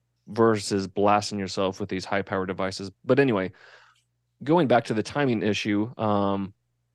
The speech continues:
doing a one red light session in the morning led to a statistically significant increase in visual and color acuity for a week,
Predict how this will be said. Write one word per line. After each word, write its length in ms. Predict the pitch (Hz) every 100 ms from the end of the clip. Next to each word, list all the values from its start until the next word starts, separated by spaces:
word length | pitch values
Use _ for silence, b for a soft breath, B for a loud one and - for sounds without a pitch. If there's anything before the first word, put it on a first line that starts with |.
| _ _ _
doing 240 | 131 160 160
a 80 |
one 680 | 117 107 117 120 147 160 170 - -
red 220 | 123 123
light 160 | 123
session 340 | - 117 113 120
in 100 | 117
the 80 | 110
morning 880 | 113 127 151 175 117 98 95 101 - _ _ _ _ _ _ _ _ _ _ _ _
led 360 | 117 127 147 147
to 340 | - 135 123
a 40 | 113
statistically 800 | - - 110 - 156 156 151 139
significant 500 | 127 117 123 107 113
increase 380 | 110 117 127 -
in 100 | 110
visual 460 | 101 117 117 113
and 180 | 101 101
color 460 | - - 147 135 95
acuity 480 | 117 - 107 101 98
for 300 | - 107 95
a 200 | 98 95
week, 760 | 92 98 120 170 107 - -